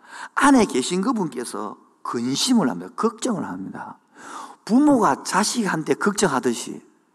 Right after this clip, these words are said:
똑같이 뭐 한다고요? 그래서 에베소서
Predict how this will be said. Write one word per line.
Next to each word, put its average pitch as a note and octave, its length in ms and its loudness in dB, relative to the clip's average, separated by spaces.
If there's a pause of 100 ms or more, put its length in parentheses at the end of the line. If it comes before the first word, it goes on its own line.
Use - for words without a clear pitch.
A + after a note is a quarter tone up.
(120)
똑같이 - 420 -6
뭐 A2+ 140 4
한다고요? C#3+ 580 2 (1700)
그래서 G#3 480 2 (320)
에베소서 C3 1040 0